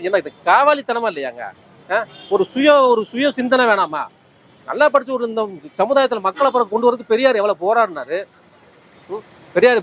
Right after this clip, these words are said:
படிக்க வச்சாரு, ச-, பெண்களுக்கான போ-, போராட்டம் எவ்வளவு கொண்டு வந்தாரு, மதுவிலக்குக்கு எவ்வளவு போராட்டம் கொண்டு வந்தாரு.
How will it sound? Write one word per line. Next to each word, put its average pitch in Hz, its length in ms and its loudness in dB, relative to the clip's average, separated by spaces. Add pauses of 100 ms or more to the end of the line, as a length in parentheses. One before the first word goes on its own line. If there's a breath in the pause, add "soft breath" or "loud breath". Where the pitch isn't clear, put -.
படிக்க 233 300 0
வச்சாரு, 151 380 -4 (300)
ச-, 190 300 4
பெண்களுக்கான 233 460 2
போ-, 185 200 2
போராட்டம் 185 300 2
எவ்வளவு 185 200 0
கொண்டு 165 160 -6
வந்தாரு, 135 280 -4 (160)
மதுவிலக்குக்கு 233 460 2
எவ்வளவு 165 200 -4
போராட்டம் 175 240 0
கொண்டு 156 120 -6
வந்தாரு. 151 200 -2